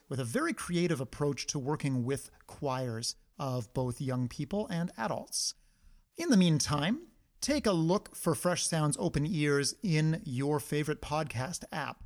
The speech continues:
Uh, it's taking a little bit of time to show up. Now I understand why podcasts have trailers. It's so that they can make sure they're in all the apps before the first episode drops. Oh well, two weeks on, we're still not in, uh, all the apps.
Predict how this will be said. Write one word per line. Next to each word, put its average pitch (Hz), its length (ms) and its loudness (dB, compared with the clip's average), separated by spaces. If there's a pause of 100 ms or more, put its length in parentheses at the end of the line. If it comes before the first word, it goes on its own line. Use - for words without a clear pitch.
(360)
Uh, 165 140 2
it's 170 120 0
taking 302 260 2
a 285 40 4
little 226 220 2
bit 220 180 2
of - 120 -2
time 165 340 0
to 156 120 -2
show 135 360 0
up. - 360 -2
Now 143 260 2
I 175 140 4
understand 151 400 0
why 135 140 2
podcasts 131 540 -2
have 135 160 -4
trailers. 147 760 -2
It's 190 220 -4
so 156 160 0
that 147 120 2
they 143 140 4
can 160 260 2
make 160 180 4
sure 170 220 4
they're 156 160 2
in 147 80 2
all 139 120 2
the 139 100 -2
apps 127 320 -4
before 139 340 -2
the 143 120 -4
first 139 260 -6
episode 123 300 -4
drops. 131 400 -2 (280)
Oh 294 100 6
well, 160 380 4 (320)
two 208 120 4
weeks 190 240 4
on, 180 220 6
we're 151 80 4
still 170 180 2
not 143 180 4
in, 135 220 2
uh, 127 400 0
all 139 200 0
the 139 100 -2
apps. 143 380 -2